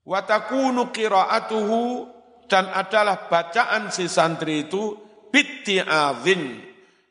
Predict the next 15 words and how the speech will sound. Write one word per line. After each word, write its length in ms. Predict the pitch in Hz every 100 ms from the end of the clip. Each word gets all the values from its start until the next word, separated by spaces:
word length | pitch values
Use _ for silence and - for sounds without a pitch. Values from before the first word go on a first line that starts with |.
| _ -
dengan 560 | 151 147 185 202 196
mengambil 640 | 180 170 160 147 143 175 170 151
pelajaran, 880 | 139 135 - 120 147 147 - - - - _ _ _
dengan 640 | - 143 165 180 185 165 147 156
mengambil 720 | 156 139 131 131 156 185 185 156
nasihat, 560 | 147 - 135 117 170 - - - - _ _ _
dengan 320 | - 147 170 175
merenung. 560 | 175 180 196 226 175 - - - _ _ _ _
Ini 320 | 135 170 190 190
bitti'adzin 720 | 160 160 143 139 143 151 151
itu 480 | 156 196 240 240 - - _ _ -
nggak 160 | 143 151 143
ada 140 | - 143
lam, 200 | 185 202 135 - - - - _ _ _ -
ya, 320 | 139 170